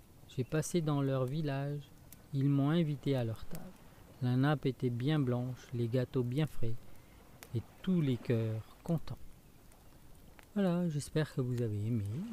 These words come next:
Je vous souhaite une bonne nuit. À la prochaine. Et j'espère que si cela vous plaît,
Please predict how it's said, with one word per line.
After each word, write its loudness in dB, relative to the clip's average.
Je -2
vous -4
souhaite -6
une -2
bonne 6
nuit. 0
À 6
la 4
prochaine. 4
Et 2
j'espère -2
que -2
si -10
cela -2
vous -2
plaît, -4